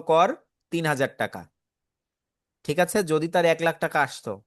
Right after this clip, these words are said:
বা দুই লাখ আসতো, বা তিন লাখ আসতো, বা তিন লাখ নিরানব্বই হাজারও আসতো, তাহলে লিখতাম তার করযোগ্য আয় সীমা চার লাখ টাকা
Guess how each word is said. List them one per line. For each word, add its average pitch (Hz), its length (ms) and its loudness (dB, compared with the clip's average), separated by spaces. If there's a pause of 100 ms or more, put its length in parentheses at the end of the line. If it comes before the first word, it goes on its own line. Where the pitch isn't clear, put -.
(360)
বা 135 140 2
দুই 151 220 0
লাখ 160 200 2
আসতো, 147 280 -2
বা 143 120 2
তিন 165 280 -6
লাখ 170 180 0
আসতো, 160 300 -2
বা 143 140 2
তিন 156 180 -10
লাখ 160 180 2
নিরানব্বই 160 480 0
হাজারও 175 260 4
আসতো, 131 360 0 (460)
তাহলে 135 200 0
লিখতাম 156 440 0 (420)
তার 139 180 0
করযোগ্য 135 640 -2 (680)
আয় 131 300 2
সীমা 165 340 -6
চার 139 200 0
লাখ 147 280 0
টাকা 170 280 2